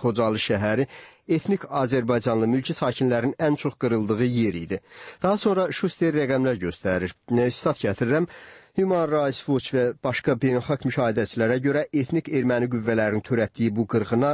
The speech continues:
Rusiyanın üç yüz altmış altıncı mutatıcı diviziyası kömək eləyib. Bu cinayət altı yüz on üç mülki sakinin, o cümlədən yüz altı qadının, altmış üç uşağın və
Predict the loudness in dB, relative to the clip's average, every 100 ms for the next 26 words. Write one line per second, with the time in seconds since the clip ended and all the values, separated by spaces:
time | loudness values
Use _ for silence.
0 | 0 -4 0 2 2 0 -4 -2 0 0
1 | -2 0 0 0 0 2 2 2 0 0
2 | -2 -2 -2 -2 0 0 0 0 0 -2
3 | -4 0 2 2 0 -4 -6 -14 -18 -18
4 | -18 0 2 2 2 0 2 0 -2 -2
5 | -2 0 0 2 0 0 0 -2 -4 -2
6 | -2 0 0 0 0 -2 0 0 2 2
7 | 0 0 0 0 0 -2 0 0 2 2
8 | 2 0 -4 -4 -2 -2 -2 0 2 2
9 | 2 2 0